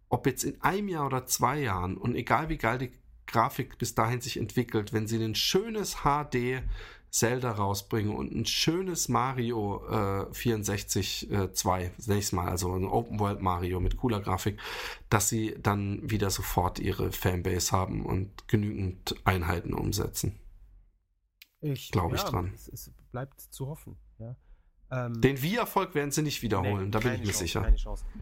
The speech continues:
Speaker 2: Ansonsten für den drei D S haben sie natürlich noch das, äh, A Link Between Worlds angekündigt, das Zelda.
Speaker 1: Ja.
Speaker 2: Ähm, find ich, für den drei D S ist es okay, sieht gut aus. Ähm, ja.
Speaker 1: Ja, der drei D S ist aber auch eine der wenigen Konsolen, äh,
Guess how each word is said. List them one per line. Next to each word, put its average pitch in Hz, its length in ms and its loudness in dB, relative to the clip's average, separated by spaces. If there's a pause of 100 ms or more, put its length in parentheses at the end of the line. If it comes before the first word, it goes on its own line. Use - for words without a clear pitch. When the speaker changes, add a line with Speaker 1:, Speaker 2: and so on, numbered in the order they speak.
Speaker 2:
Ansonsten 170 440 2
für 175 100 2
den 160 100 2
drei 143 200 0
D 147 60 -2
S 170 180 0
haben 165 140 -2
sie 147 60 -2
natürlich 147 320 -2
noch 143 160 -2
das, - 320 -4
äh, 123 400 0
A 117 60 -2
Link 143 340 0
Between 127 360 0
Worlds 135 300 -2
angekündigt, 156 600 -2
das - 160 -8
Zelda. 139 340 -2 (520)
Speaker 1:
Ja. 123 280 0
Speaker 2:
Ähm, 123 420 -2 (1300)
find 135 160 4
ich, 120 120 -6
für - 140 -4
den 123 60 2
drei 120 180 2
D 120 80 -2
S 131 180 -4
ist 117 100 -6
es - 60 -2
okay, 135 380 0 (300)
sieht - 240 -6
gut 117 160 -4
aus. 127 440 -4 (120)
Ähm, 113 640 -2 (840)
ja. 107 220 4 (160)
Speaker 1:
Ja, 113 100 6
der 123 80 2
drei 127 220 4
D 143 100 -2
S 131 200 -2
ist 151 60 2
aber 147 100 6
auch 139 100 -2
eine 147 240 0
der 131 160 0
wenigen 139 240 -2
Konsolen, 131 680 0
äh, 123 300 2